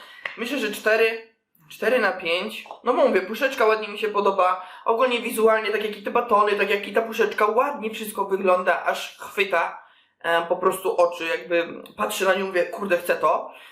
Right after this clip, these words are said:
Ale no mówię, no, szkoda, że, mm, nie jest to słodsze. Naprawdę, gdyby było to słodsze,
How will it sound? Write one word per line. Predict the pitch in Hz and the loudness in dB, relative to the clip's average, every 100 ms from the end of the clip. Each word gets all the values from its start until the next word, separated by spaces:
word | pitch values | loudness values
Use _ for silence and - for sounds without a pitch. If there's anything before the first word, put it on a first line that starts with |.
| _ - | _ -6
Ale | 254 294 | -4 -2
no | 285 | -4
mówię, | 277 294 285 277 | -4 -4 -2 2
no, | 269 277 277 - _ | 4 4 0 -14 _
szkoda, | - - 254 233 | -8 0 4 4
że, | 220 202 202 | 2 2 2
mm, | 202 202 185 190 202 - _ _ _ _ _ _ _ _ _ - | 0 -6 -8 -8 -8 -12 _ _ _ _ _ _ _ _ _ -14
nie | 180 170 | 0 0
jest | 160 | 2
to | 165 | -2
słodsze. | 151 143 - - - - _ _ - | 0 0 0 -2 -8 -10 _ _ -4
Naprawdę, | 190 190 165 160 | 0 0 0 -2
gdyby | 190 | -2
było | 226 208 190 | -2 2 2
to | 170 | 0
słodsze, | - 214 214 185 180 | 0 0 2 0 0